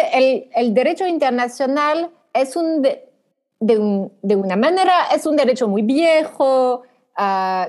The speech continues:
que tiene una, una relación muy estrecha con el concepto de territorio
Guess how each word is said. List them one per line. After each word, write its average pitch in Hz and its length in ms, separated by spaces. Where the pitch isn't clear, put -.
que 214 120
tiene 226 680
una, 180 720
una 165 520
relación 214 920
muy 165 240
estrecha 247 640
con 190 200
el 165 160
concepto 208 680
de 170 100
territorio 262 960